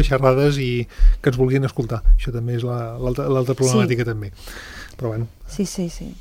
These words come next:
Speaker 1: Generalment parlant la gent s'entén, és el que es diu, doncs
Speaker 2: No, i
Speaker 1: esperem
Speaker 2: perquè,
Speaker 1: que sí.
Speaker 2: i perquè tenim aquesta... No? A vegades organitzem, nosaltres ho parlàvem, no? O sigui, nosaltres organitzem una, un tema sobre dones i violència i tal, i, i qui ve,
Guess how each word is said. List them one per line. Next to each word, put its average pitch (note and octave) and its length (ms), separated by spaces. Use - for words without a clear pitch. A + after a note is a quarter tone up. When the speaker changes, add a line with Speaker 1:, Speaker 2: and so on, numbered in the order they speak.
Speaker 1:
Generalment C3 500
parlant D3 300
la D3 80
gent C#3 160
s'entén, C#3 400
és C#3+ 560
el C3 140
que C3 80
es B2 100
diu, C3+ 180
doncs C#3 220
Speaker 2:
No, A#3+ 180
i G3+ 60
Speaker 1:
esperem D3 220
Speaker 2:
perquè, D#3 100
Speaker 1:
que - 60
sí. - 220
Speaker 2:
i - 40
perquè A3+ 220
tenim A#3+ 240
aquesta... A#3 920
No? A3 220
A C4 60
vegades A#3 380
organitzem, G#3+ 560
nosaltres G3 400
ho G#3 100
parlàvem, E3 460
no? C4 220
O - 40
sigui, F#3 460
nosaltres G3+ 280
organitzem A#3 400
una, G3 200
un G3+ 260
tema G3 400
sobre F#3 340
dones F#3 640
i F#3+ 60
violència F3+ 540
i E3+ 80
tal, C#4 300
i, G3 180
i G3 80
qui F#3 160
ve, A#3 320